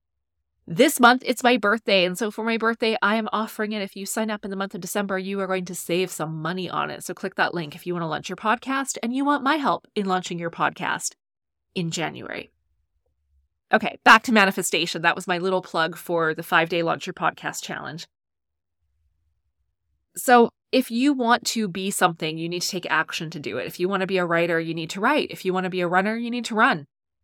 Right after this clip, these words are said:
If you wanna be a singer, you need to practice singing. If you want to juggle, you need to actually pick up the balls and juggle.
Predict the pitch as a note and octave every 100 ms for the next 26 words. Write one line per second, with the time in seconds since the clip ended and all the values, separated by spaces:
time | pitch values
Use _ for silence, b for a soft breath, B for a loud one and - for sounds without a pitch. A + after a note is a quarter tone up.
0 | _ - G3+ G#3 - G3+ G#3 G3+ A3 G#3+
1 | - G#3 A3+ G#3 G3+ - G#3+ G#3+ G#3+ F3+
2 | F3 C#3+ - _ _ - G3 - G#3 G3+
3 | G3+ - G#3 F3+ F#3 F3+ G3+ G3+ F#3+ F#3+
4 | G3 G#3 - G3+ G3 E3 E3+ - F#3 G3+
5 | F#3+ - E3 D3 C#3+ C#3+ - G#2+ -